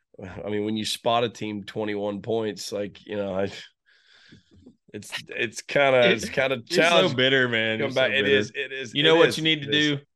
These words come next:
Speaker 2: You need to live in
Speaker 1: Stop.
Speaker 2: my world where a nine-win
Speaker 1: <laughs>
Speaker 2: season, a nine-win season is like winning a damn
Speaker 1: Yeah.
Speaker 2: ring, dude.
Speaker 1: No,
Speaker 2: Like,
Speaker 1: I got it.
Speaker 2: you get
Speaker 1: Yeah.
Speaker 2: eight and nine win seasons at Mississippi State, you're like,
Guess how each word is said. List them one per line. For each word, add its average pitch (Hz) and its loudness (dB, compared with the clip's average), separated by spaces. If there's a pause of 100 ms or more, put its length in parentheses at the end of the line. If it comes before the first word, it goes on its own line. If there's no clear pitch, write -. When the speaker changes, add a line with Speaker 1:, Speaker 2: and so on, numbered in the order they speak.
(180)
Speaker 2:
You 120 -6
need 135 -2
to 123 -4
live 120 0
in 107 -2
Speaker 1:
Stop. 107 -4
Speaker 2:
my 110 0
world 95 -6 (200)
where 110 4
a 101 4
nine-win 135 4
Speaker 1:
<laughs> - -
Speaker 2:
season, 147 0 (240)
a 131 2
nine-win 165 0
season 156 -4
is 120 -6
like 113 -4
winning 117 -8
a 101 -10
damn 104 -4
Speaker 1:
Yeah. 107 2
Speaker 2:
ring, 98 -6
dude. 95 -4 (240)
Speaker 1:
No, 135 2
Speaker 2:
Like, 127 6
Speaker 1:
I 127 4
got 110 -2
it. 95 -2
Speaker 2:
you 214 -2
get 220 2
Speaker 1:
Yeah. 151 0
Speaker 2:
eight 170 0
and 147 -8
nine 147 0
win 143 -2
seasons 135 -4
at 117 -12
Mississippi 127 -4
State, 127 -2
you're 131 -6
like, 131 -8